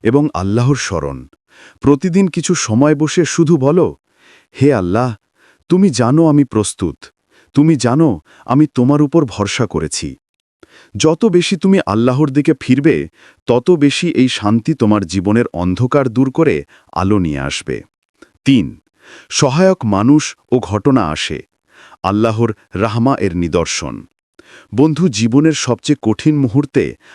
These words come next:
আমরা প্রায়ই মনে করি, "কেউ নেই যে সাহায্য করবে,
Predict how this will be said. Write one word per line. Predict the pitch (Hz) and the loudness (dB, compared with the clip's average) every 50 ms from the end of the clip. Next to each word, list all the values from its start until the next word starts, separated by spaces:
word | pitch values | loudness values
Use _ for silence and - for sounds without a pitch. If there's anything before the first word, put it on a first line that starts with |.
| - - | -12 -6
আমরা | - 101 104 110 117 110 | -4 -2 -2 0 -2 -2
প্রায়ই | - - 101 92 104 127 135 | -2 -4 -2 0 2 2 2
মনে | 107 92 95 120 131 | 2 2 0 0 0
করি, | - 147 135 104 69 - - _ _ _ _ _ _ _ _ _ | 0 0 0 0 -2 -6 -12 _ _ _ _ _ _ _ _ _
"কেউ | - 160 170 185 175 | 0 2 2 2 2
নেই | 135 113 120 127 151 165 147 | 2 4 4 4 4 4 2
যে | 120 135 | 0 0
সাহায্য | 123 - - 82 85 90 76 - - 80 | -2 -2 -4 -8 -8 -8 -8 -6 -8 -6
করবে, | - 76 71 - - 60 50 | -6 -6 -8 -8 -8 -10 -10